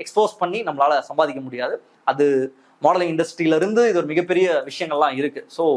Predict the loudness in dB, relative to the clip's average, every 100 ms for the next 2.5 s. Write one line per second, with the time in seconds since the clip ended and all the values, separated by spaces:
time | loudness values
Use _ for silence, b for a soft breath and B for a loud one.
0 | -2 _ b b b b 2 2 0 0
1 | 2 2 2 2 2 2 0 -2 _ _
2 | 0 2 2 0